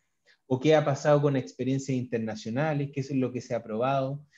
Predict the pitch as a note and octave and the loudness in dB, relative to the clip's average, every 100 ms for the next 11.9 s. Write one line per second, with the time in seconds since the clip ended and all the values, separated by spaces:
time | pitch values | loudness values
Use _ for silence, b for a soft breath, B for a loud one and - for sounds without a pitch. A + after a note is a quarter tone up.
0 | b - B2 C3 G#3 A#3 G#3+ G#3 G#3 G3 | b -8 0 2 2 2 0 0 -2 -2
1 | F#3+ E3 E3+ E3+ E3+ E3+ E3 D3 C#3 D#3 | -2 0 2 2 0 0 -2 0 0 2
2 | D3+ D3+ D3 C3+ C3+ C#3+ D3 C#3+ B2+ A2 | 2 2 2 -2 -2 -2 -2 -2 -2 0
3 | B2+ C3 C3 - - A#2+ A2 G#2+ B2 B2+ | 0 0 -2 -8 -8 -4 -4 -4 -4 -2
4 | D3 C#3+ C3+ D3+ E3 D3+ C3+ C#3+ D3+ D3 | 0 0 -2 -2 -2 -4 -2 2 2 2
5 | D3+ D3 D3 - A2+ A2 D#3 E3 D3+ D3 | 0 -2 -6 -10 -6 0 0 0 -4 -6
6 | C3 C#3 C3+ C3 B2+ A#2+ A#2+ - C#3 C3+ | -4 -4 -2 -4 -2 -4 -6 -8 -8 -8
7 | b b _ - B2 A#2+ A#2 A2+ A2+ G#2+ | b b _ -6 0 2 2 0 -2 -4
8 | G2 F2 - - - _ _ _ _ _ | -4 -8 -14 -18 -20 _ _ _ _ _
9 | _ _ _ _ _ _ b b b b | _ _ _ _ _ _ b b b b
10 | b b b _ - D3 F#3 G3+ F#3+ D#3+ | b b b _ 0 2 4 4 4 6
11 | F#3 G#3 - D3 C#3+ D3+ E3 D#3 - | 4 2 2 4 6 6 4 0 -10